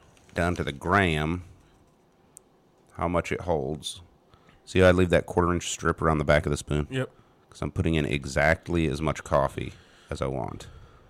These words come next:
Speaker 2: Now, you don't need, a, I guess, paper for this then, right?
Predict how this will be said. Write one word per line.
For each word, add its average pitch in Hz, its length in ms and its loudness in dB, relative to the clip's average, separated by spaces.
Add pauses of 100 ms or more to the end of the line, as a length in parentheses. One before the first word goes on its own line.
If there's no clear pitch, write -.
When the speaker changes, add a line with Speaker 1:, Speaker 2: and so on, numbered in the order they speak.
(840)
Speaker 2:
Now, 139 240 6
you 143 180 2
don't 160 180 6
need, 143 160 4
a, 127 160 2
I 123 60 2
guess, 120 260 0
paper 123 360 -2
for - 160 -12
this 101 260 -8
then, 95 180 -10
right? 95 220 -8